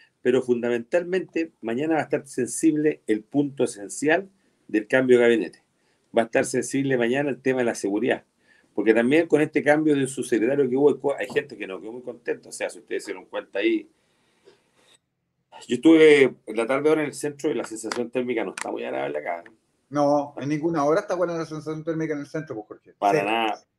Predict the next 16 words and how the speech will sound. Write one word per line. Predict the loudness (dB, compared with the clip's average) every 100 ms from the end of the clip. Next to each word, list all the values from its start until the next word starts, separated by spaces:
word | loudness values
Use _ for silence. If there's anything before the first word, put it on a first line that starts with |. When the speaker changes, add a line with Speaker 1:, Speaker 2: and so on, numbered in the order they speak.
| _
Speaker 2:
Cero. | -4 -4 -2
Speaker 1:
Para | -2 -2
nada. | -4 -10 _ _ _ _ _ _ -10
Y, | -8 -6 -10 -8
y | -2
mañana | 0 2 2 2 2
vamos | 2 2
a |
tener | 0 -2
seguramente | -2 0 0 -2 -4
contramanifestaciones, | -4 -4 -4 -4 -6 -8 -8 -6 -4 -4 -6 -10 _ _ _ _ _ _ _ _ _ _
porque | 0 0
Speaker 2:
Sí, | 0
Speaker 1:
somos | 4 4
los |
Speaker 2:
sí, | 4